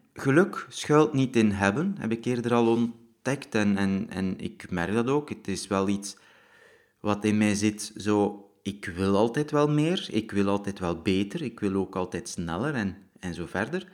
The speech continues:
Maar ik merk dat daar het echte geluk niet in schuilt. Het echte geluk zit eerder in het zijn, in de momenten, ja, waar dat je iets kunt delen met iemand. En dan heb ik het niet over iets materieel, maar wel over een, over een ervaring kunt delen. Over een,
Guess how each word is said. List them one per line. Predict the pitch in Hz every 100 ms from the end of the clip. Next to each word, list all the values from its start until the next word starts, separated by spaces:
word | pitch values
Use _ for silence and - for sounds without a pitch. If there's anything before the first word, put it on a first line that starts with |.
| - - - - _ -
Maar | 113 117
ik | 117
merk | 151 175
dat | 135 117
daar | 127 123
het | 113
echte | - 143 -
geluk | 104 110 113
niet | 110 98
in | 123 131
schuilt. | - 87 78 -
Het | - -
echte | - 123 - 101
geluk | 98 - -
zit | 110 -
eerder | 107 110 104
in | 98
het | 87 -
zijn, | - 113 104
in | -
de | 87
momenten, | 90 92 110 123 123 120 - - - _ - - _
ja, | - 117 143 143
waar | 127 107
dat | 107
je | 107
iets | 113 -
kunt | 104 101 98
delen | 113 151 123
met | 92 85
iemand. | 90 78 76
En | 98
dan | 95 104
heb | 104
ik | 104
het | -
niet | 139 139
over | 127 110
iets | 107 -
materieel, | 98 101 90 101 147
maar | 147 110 98
wel | 113
over | 113 104 98
een, | 95 - _ -
over | 95 101
een | 101
ervaring | 101 95 98 117 131 113
kunt | 95 87 -
delen. | 87 82 80 - - _ -
Over | 104 101 101
een, | 98